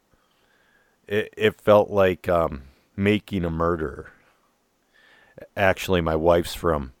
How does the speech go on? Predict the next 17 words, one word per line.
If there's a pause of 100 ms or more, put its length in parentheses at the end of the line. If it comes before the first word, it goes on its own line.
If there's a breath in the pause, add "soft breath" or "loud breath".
(120)
Manitowoc, (960)
and
man,
they
don't
hi-, (100)
they
don't, (640)
they
only
highlight
half
of
the
redneck (380)
in
Manitowoc.